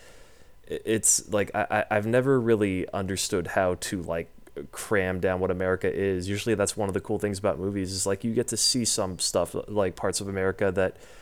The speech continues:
you typically don't get a different feeling of it. It doesn't have to be yours that's reflected on screen. You can see somebody else's. That's, that's kind of the beauty about film, is that we can share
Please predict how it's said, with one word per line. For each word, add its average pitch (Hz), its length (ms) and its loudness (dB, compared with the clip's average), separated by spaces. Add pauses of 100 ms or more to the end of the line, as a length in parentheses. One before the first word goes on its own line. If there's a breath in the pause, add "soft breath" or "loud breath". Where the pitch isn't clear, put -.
(240 loud breath)
you 117 100 0
typically 113 480 4
don't 104 400 6
get 98 160 4
a 101 60 4
different 95 380 -2
feeling 104 360 0
of 87 140 2
it. 90 80 4
It 90 100 -2
doesn't 107 380 2
have 104 220 -2
to 110 120 -4
be 101 120 -2
yours 95 560 2
that's - 260 0
reflected 101 480 0
on 92 100 -2
screen. 104 400 -2
You 95 100 -2
can 101 160 -4
see 101 260 0
somebody 95 420 0
else's. 87 400 -2
That's, 98 280 -2
that's - 180 -4
kind 117 160 2
of 104 80 2
the 104 40 4
beauty 107 220 0
about 98 180 2
film, 110 300 2
is 87 100 -4
that 92 120 0
we 95 80 -2
can 95 180 -4
share 95 440 0